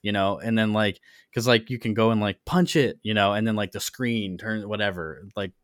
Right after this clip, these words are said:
hyperspace is dumb, man. Like, I'm not gonna even spend a hundred dollars a night to do that.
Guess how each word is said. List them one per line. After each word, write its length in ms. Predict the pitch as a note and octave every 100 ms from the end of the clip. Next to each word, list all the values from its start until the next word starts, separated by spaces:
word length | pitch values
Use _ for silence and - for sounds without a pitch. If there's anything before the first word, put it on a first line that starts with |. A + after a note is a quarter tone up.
| _ _ _ _ -
hyperspace 720 | B2 A#2 G2 - F2+ E2 -
is 180 | F#2+ - _ _ _ -
dumb, 360 | C3+ F2 C2+
man. 340 | E2+ A2+ C3 A#2+
Like, 300 | A2 A2 - - - - _ _ _ _ _ _ _ _ -
I'm 180 | D3 F3+
not 220 | E3+ D#3+
gonna 180 | D#3 C#3
even 320 | C3 C3 B2+
spend 440 | - - C3+ C3 A#2
a 120 | A#2
hundred 260 | A#2 D3+ A#2
dollars 260 | D#2+ D#2+
a 40 | E2+
night 220 | E2+ D#2
to 80 | F2+
do 160 | F2+
that. 240 | D#2+ D2